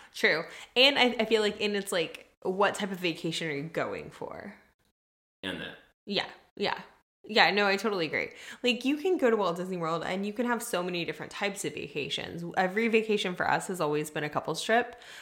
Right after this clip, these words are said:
Speaker 1: Um, most of them have been anniversary trips. This year will be our first trip as, like, a family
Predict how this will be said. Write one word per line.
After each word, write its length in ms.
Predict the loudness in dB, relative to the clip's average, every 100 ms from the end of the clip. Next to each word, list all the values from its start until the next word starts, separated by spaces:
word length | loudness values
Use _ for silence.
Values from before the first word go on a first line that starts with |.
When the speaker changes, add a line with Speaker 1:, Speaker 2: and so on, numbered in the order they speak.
| -4
Speaker 1:
Um, 720 | 2 4 6 4 2 0 0 2
most 280 | 2 2
of 100 | 0
them 220 | 2 0 0
have 200 | -2 0
been 160 | -4
anniversary 720 | -2 -4 0 2 2 2 -2
trips. 400 | 0 2 2 0 -6
This 320 | -2 -2 0
year 160 | 0
will 100 | 0
be 120 | 2 2
our 140 | 2
first 360 | 2 0 0 -4
trip 220 | -6 -4
as, 180 | -4 -4
like, 220 | -6 -6
a 60 |
family 640 | -8 -4 -2 -2 -2 -2 -2